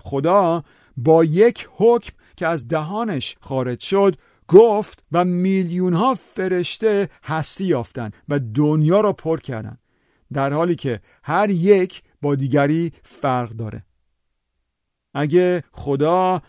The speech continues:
دانه‌های برف رو متفاوت می‌آفرینه، می‌تونه فرشتگان رو هم متفاوت با یکدیگه بیافرینه.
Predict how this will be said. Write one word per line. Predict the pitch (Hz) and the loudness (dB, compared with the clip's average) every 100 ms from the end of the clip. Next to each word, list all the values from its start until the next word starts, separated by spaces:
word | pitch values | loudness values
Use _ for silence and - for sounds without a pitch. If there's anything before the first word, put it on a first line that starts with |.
| - | -8
دانه‌های | 107 151 151 147 143 190 | -2 0 0 0 0 0
برف | 156 101 156 175 185 - | -2 -4 -4 -4 -6 -10
رو | 135 | -8
متفاوت | 135 131 135 - 139 127 208 175 | -6 -6 -8 -2 -2 0 -2 -2
می‌آفرینه، | 147 123 123 123 127 170 190 175 | -4 -4 -6 -6 -4 -4 -4 -6
می‌تونه | 139 156 180 190 | -8 -4 -4 -4
فرشتگان | 151 147 135 151 139 185 220 | -4 -4 -4 -4 0 0 2
رو | 175 | 0
هم | 127 104 - _ - | -2 -6 -12 _ -6
متفاوت | 143 147 151 135 143 135 185 208 - | -2 -2 -4 -4 -2 0 0 -2 -2
با | 151 | -2
یکدیگه | 147 135 - 135 165 143 - _ | -2 -4 -8 -2 0 -2 -6 _
بیافرینه. | 117 127 123 113 117 113 104 101 | -8 -4 -4 -6 -10 -10 -10 -12